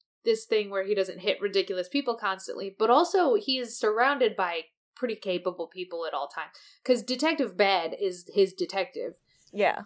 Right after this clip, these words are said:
Speaker 1: And Detective Bad is not a bumbling person. He is incredibly capable. Even when, at this stage when he's new, um, he's, he's capable, and what Detective Bad is learning in this case is that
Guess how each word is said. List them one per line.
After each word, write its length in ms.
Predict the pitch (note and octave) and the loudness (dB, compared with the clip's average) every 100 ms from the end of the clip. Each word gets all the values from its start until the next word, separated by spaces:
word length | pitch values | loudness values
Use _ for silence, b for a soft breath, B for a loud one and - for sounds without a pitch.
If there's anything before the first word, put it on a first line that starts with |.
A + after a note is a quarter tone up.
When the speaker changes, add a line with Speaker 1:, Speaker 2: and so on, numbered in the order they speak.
| - | -12
Speaker 1:
And 200 | G#3+ G#3 | -8 -6
Detective 460 | F#3+ A3+ C4+ D4 B3 | 0 4 4 4 4
Bad 180 | A3+ A3 | 6 8
is 180 | G3 F#3 | 6 4
not 280 | F3 G3+ | 0 2
a 60 | A3 - | 2 2
bumbling 520 | G3 G3 G#3+ A#3 A3+ | 0 2 6 4 2
person. 480 | A3+ A3+ A3+ A3+ G#3 | -2 0 2 2 2
He 200 | G3 G3+ | -2 -4
is 100 | F3 | -4
incredibly 540 | F3+ G3 F#3 F#3 F3+ | -6 2 2 2 0
capable. 640 | F3 G3 F#3 F3+ F3+ F3 E3+ | 0 0 0 -2 0 0 0
Even 380 | A#3 A#3 G#3 F#3+ | -2 -4 -6 -6
when, 260 | F#3+ F3+ - | -6 -8 -10
at 160 | F#3+ | 0
this 180 | G#3+ G#3 | 2 2
stage 280 | - F#3+ F#3+ | 4 2 2
when 140 | F#3+ | -10
he's 240 | F#3+ E3 F3 | -10 -14 -16
new, 500 | E3+ E3+ F3 F#3+ G3 _ _ _ _ _ | -14 -10 -6 -6 -8 _ _ _ _ _
um, 420 | F#3 E3+ D#3 D#3+ _ _ _ _ _ _ _ _ | -4 -4 -6 -18 _ _ _ _ _ _ _ _
he's, 280 | A3+ F#3+ - | -8 -8 -10
he's 240 | - A3+ - | -6 -6 2
capable, 560 | C4 C4+ C4+ C4 B3+ | 4 4 2 4 6
and 180 | A3 G3 | 4 2
what 320 | G3 F#3+ - | 2 2 0
Detective 560 | G3 F#3+ A3+ A#3 G#3 - | -2 0 -2 0 -2 0
Bad 300 | F#3+ A3 A#3+ | 0 2 2
is 100 | G#3 | 0
learning 360 | F3+ F#3 F3+ F3 | -4 -6 -10 -14
in 80 | |
this 140 | E3+ F3 | -18 -14
case 340 | F#3+ E3 E3+ | -6 -6 -6
is 200 | - F3+ | -8 -4
that 260 | F#3 F3 | 0 0